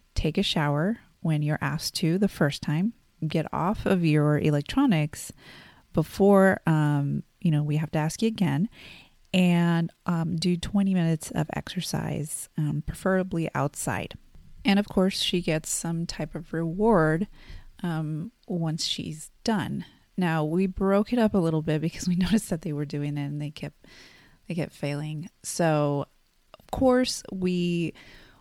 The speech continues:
want to teach our kids, um, discipline and hard work, but we also don't wanna be jerks about it. <laughs> So, uh, we did kind of a, a weekly thing. So for thirty days,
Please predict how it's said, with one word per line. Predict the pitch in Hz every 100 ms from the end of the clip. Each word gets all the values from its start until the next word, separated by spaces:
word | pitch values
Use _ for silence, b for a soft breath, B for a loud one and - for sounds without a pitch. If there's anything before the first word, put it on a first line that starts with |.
| B -
want | 190 214 240 262 -
to | -
teach | 294 - 190 185
our | 156
kids, | - 165 143 151 - - -
um, | 160 135 - - - -
discipline | 254 262 262 247 247 226 220 214 208 208 -
and | 175 170 156 143 143
hard | 180 - 185
work, | 190 214 214 - - B B
but | -
we | 170 160
also | 151 - 143
don't | - 131
wanna | -
be | 147
jerks | - - -
about | - 76
it. | - -
<laughs> |
So, | 175 165 190 175 180 B B B B
uh, | - 160
we | 156 170
did | 165 165
kind | 165 170
of | 160
a, | 147 147 -
a |
weekly | 165 170 165
thing. | 160 139
So | 156
for | 160 170
thirty | - 220 233
days, | 190 139 135 165